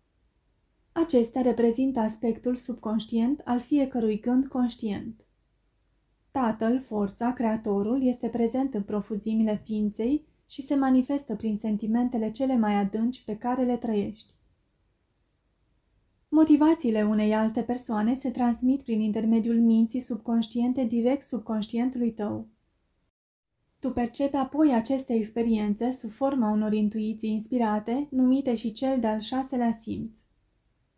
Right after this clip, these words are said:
Ai încredere în intuiția ta.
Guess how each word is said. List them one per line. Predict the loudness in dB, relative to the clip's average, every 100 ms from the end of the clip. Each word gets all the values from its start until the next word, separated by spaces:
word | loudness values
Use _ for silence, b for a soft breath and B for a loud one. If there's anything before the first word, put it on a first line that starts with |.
| _ _ _ _ _
Ai | 4 6
încredere | 6 6 4 6
în | 4 4
intuiția | 2 0 -2 -2 -2
ta. | -2 -6 -10